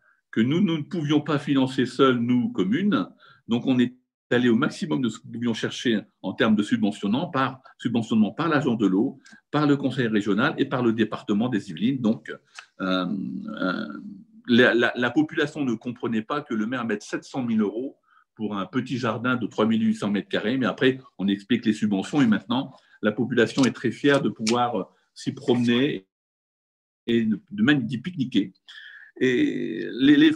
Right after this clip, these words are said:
alors, vous avez un tableau qui suit comparatif sur, euh, donc ça, c'est ce que je viens d'expliquer, voilà, sur les avantages et les inconvénients. Mais on y a trouvé après, après étude, après travail,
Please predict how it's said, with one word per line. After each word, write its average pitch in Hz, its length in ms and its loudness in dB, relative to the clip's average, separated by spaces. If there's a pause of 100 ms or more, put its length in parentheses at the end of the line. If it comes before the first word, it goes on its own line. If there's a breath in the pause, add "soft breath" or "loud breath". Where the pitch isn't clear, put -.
alors, 127 200 0
vous 127 80 0
avez 127 140 4
un 127 100 0
tableau 131 440 -2
qui 127 120 -12
suit 139 320 -10
comparatif 127 800 -10 (420)
sur, 113 520 -4
euh, 90 260 -2
donc 107 160 -10
ça, 117 100 -8
c'est - 140 -8
ce 110 60 -12
que - 40 -18
je 110 60 -6
viens 107 80 2
d'expliquer, 113 460 2
voilà, 107 280 2 (240 loud breath)
sur - 140 2
les 123 180 6
avantages 135 460 0
et 127 60 0
les 113 140 0
inconvénients. 113 960 -4
Mais 120 80 -2
on 113 80 2
y 127 60 0
a 120 60 0
trouvé 131 360 -4
après, 113 540 -6
après - 260 -6
étude, 104 280 -4
après 92 280 -4
travail, 98 540 -8